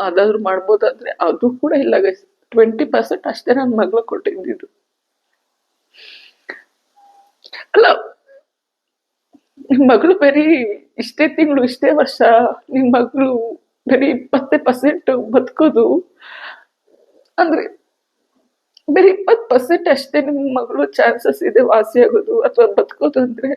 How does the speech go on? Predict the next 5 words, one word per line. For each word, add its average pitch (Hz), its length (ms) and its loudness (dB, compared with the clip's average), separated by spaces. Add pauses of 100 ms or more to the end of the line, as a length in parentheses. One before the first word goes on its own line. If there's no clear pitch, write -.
(680)
ಯಾರು, 339 280 2 (540)
ಯಾರು 294 220 2
ಸಹಿಸ್ಕೊಂಡಿರ್ತಾರೆ? 247 920 -2 (1500)
And 285 160 4
ಇದೆಲ್ಲ 302 260 2